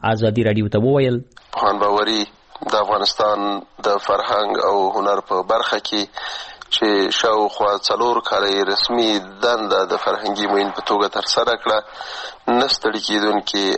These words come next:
Speaker 2: هلې ځلې وکړې. هغه د تاریخي ابداتو، لرغونو سیمو او همدارنګه د هیواد د فرهنګي ودې دپاره بې ساري خدمتونه وکړل. د، اه، پوهاند باوري د، اه،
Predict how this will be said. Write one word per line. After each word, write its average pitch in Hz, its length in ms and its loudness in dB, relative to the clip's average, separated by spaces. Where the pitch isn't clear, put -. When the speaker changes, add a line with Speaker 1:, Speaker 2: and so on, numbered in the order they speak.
Speaker 2:
هلې 101 200 0
ځلې 92 280 0
وکړې. 92 340 0
هغه 98 300 0
د 98 100 -2
تاریخي 101 520 0
ابداتو، 104 800 0
لرغونو 113 640 0
سیمو 110 500 2
او 101 400 2
همدارنګه 104 580 0
د 101 40 -4
هیواد 107 380 0
د 98 80 -2
فرهنګي 98 640 -2
ودې 120 400 2
دپاره 110 480 2
بې 104 80 0
ساري 104 340 0
خدمتونه 101 680 0
وکړل. 95 420 -2
د، 98 40 0
اه، 104 220 0
پوهاند 104 360 0
باوري 104 500 0
د، 98 120 -4
اه، 101 640 0